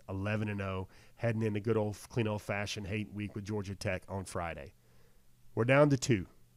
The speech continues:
and there can be only two. My choice for the number two all-time dog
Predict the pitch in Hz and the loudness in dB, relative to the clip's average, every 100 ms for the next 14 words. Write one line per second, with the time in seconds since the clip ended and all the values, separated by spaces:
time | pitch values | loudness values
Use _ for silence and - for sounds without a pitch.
0 | - - _ - - - - 117 147 156 | -20 -20 _ -20 -20 -8 0 8 8 10
1 | 165 151 165 170 165 170 - 156 98 - | 8 10 10 10 8 6 6 4 4 -4
2 | - - - - _ _ - _ _ - | -20 -20 -20 -20 _ _ -20 _ _ -20
3 | _ - - - 120 156 180 - 156 143 | _ -20 -20 -4 4 6 6 8 10 8
4 | - - - 135 123 135 131 - 131 123 | 4 -6 -4 2 6 6 6 6 6 6
5 | 120 123 107 117 113 110 | 6 4 6 6 6 4